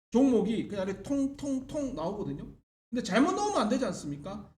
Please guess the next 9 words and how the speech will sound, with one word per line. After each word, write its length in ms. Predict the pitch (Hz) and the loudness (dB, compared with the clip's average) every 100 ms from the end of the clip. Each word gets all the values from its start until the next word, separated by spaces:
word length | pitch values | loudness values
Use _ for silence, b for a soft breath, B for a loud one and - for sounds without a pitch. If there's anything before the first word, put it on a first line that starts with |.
| _ | _
정말 300 | - 247 330 | 4 8 8
수익이 420 | 320 440 453 392 | 8 6 4 4
나올 240 | 320 262 277 | 4 4 6
종목이 640 | 277 269 214 262 180 127 | 4 2 0 0 -2 -2
나오기 320 | 143 214 233 185 | 0 2 2 -2
때문에 500 | 160 170 240 175 - | -4 -2 -2 -2 -4
요거를 440 | 160 190 202 180 233 | -2 0 2 2 0
써보실 500 | 240 247 269 247 190 | 0 0 0 -2 -6
것을 640 | 185 - 247 165 - - | -6 -2 0 0 -4 -14